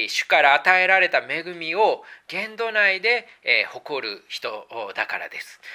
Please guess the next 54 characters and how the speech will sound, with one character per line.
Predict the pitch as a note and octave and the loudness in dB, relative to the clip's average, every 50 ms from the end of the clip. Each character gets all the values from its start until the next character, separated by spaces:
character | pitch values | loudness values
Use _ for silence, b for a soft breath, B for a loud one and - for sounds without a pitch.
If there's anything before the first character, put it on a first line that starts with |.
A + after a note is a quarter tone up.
| B B B | B B B
そ | - F3+ F3+ | -6 -2 0
の | F#3 | 2
よ | F#3 | 2
う | F3+ | 4
に | F3 E3+ | 2 2
し | - | 0
て | F#3 F3+ | 0 -2
人 | E3+ F3+ G3 G3+ | 0 -2 -4 0
間 | G3+ G#3 G3+ G3+ | 2 2 2 2
と | - G3+ | 0 -2
し | F#3 - | -2 -2
て | G#3+ G3 | -4 -2
の | F#3 F#3+ | 0 0
弱 | F3+ G3 A3+ A#3+ G3+ F3+ | 2 4 6 6 6 4
さ | - - C3+ A#2+ A#2 - - C3+ | 4 4 4 4 4 4 2 0
を | C3 | 2
私 | B2+ C3+ C3+ G3 F#3 F#3 - | 2 2 2 2 0 0 -2
た | F3 | -6
ち | - D#3+ | -4 -4
は | D#3 | -4
持 | F#3 B3 C4+ | -4 -6 -8
っ | - | -4
て | - E3+ | -2 -2
い | D3 | 0
る | B2+ | 2
わ | B2+ B2 A#2+ | 2 0 0
け | - G#2+ | 0 -4
で | F#2+ F2 | -6 -6
す | - - A2 | -10 -6 0
が、 | A#2+ C3+ B2 B B B B - | 2 2 2 B B B B 0
を | E3 E3+ D#3+ - - - _ - | 0 0 0 0 -4 -12 _ -10
抱 | - - - - A3+ A3 A3 G#3+ | -10 -6 0 2 2 2 2 0
え | G#3+ | -2
つ | - - | -6 -16
つ | - - D#3+ C#3 | -14 -14 -14 -12
も、 | C#3 F3+ A#3+ D#4+ G4 - B B B B B B | -6 -2 -2 -2 -2 -4 B B B B B B
お、 | D3+ D#3+ D3+ C#3+ - | 2 2 2 2 2
で | - C#4+ | 0 0
も | C#4+ C4 A#3+ G#3 E3+ - B B | 0 2 0 0 0 -2 B B
主 | - - - A#3 A#3 | -10 -6 -6 -4 -4
の | G#3 E3 C3+ | -4 -6 -6
御 | A#2+ B2+ | -8 -12
霊 | C3+ - E3 D3+ D3 C#3+ D3 C#3+ - - | -10 -4 -2 -2 -2 0 -2 -2 -2 0
と、 | E3 F3 E3+ - B B B _ | 2 2 2 0 B B B _
お、 | C3+ C#3 C#3 C3 A#2 | -6 -4 -4 -4 -4
御 | A#2+ | -6
言 | C3 D3+ - - G3+ G3+ G#3 G3 | -12 -12 -8 -8 -6 -4 -2 0
葉 | F#3+ F#3+ F3+ | 0 0 0
の | F#3+ F#3 | -2 -6
力 | - - - A3+ A3+ G3+ F#3+ F3 | -10 -6 0 0 2 2 2 0
に | D#3+ D#3 | -2 -4
よ | E3 E3+ | -6 -6
っ | F3 - _ _ | -8 -10 _ _
て、 | - A3+ A3 G3+ D#3+ - | 0 2 4 4 2 0